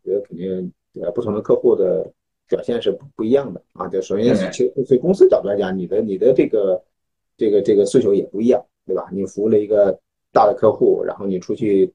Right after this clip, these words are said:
Speaker 1: 对其他客户再去宣讲的时候，对吧？也是有面子啊，然后这个，
Speaker 2: 对。
Speaker 1: 这个
Speaker 2: logo 客户嘛。
Speaker 1: 对，对，有，有说服力啊。对，我觉得所以说
Speaker 2: 对。
Speaker 1: 从，从整，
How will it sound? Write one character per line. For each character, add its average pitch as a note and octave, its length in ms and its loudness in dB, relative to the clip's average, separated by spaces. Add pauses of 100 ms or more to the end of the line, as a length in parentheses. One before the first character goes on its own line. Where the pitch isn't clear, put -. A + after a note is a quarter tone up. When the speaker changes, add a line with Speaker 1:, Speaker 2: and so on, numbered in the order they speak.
(200)
Speaker 1:
对 G#2+ 140 -2
其 G2+ 120 -4
他 A#2+ 120 4
客 B2 140 4
户 G#2+ 120 2
再 G2+ 100 0
去 G2+ 100 -6
宣 A2+ 180 0
讲 F#2 180 -6
的 F2 80 -14
时 F#2 80 -6
候， F#2 180 0 (420)
对 B2 100 4
吧？ - 220 2
也 G#2 160 0
是 G#2 380 4 (220)
有 G#2+ 100 0
面 C3 240 6
子 F#2 140 -6 (220)
啊， G#2 240 -8
然 G2 160 -6
后 G#2+ 100 0
这 G#2 240 4
个， A#2+ 100 4 (200)
Speaker 2:
对。 A#2+ 80 6
Speaker 1:
这 - 0 -
个 A2+ 80 6
Speaker 2:
logo F#3+ 440 6
客 E3+ 140 0
户 - 120 -14
嘛。 - 120 -8 (240)
Speaker 1:
对， - 260 4
对， B2 220 6
有， G2+ 220 2
有 G#2+ 80 0
说 D#3 160 6
服 F3 80 8
力 F#3+ 160 8
啊。 - 200 -12 (140)
对， G2 220 -2
我 G#2 80 -4
觉 B2 40 6
得 C3 40 2
所 D#3 120 2
以 D#3 40 4
说 E3 100 8
Speaker 2:
对。 E3+ 140 -2 (280)
Speaker 1:
从， A#2+ 200 4
从 B2 160 2
整， E2+ 200 -4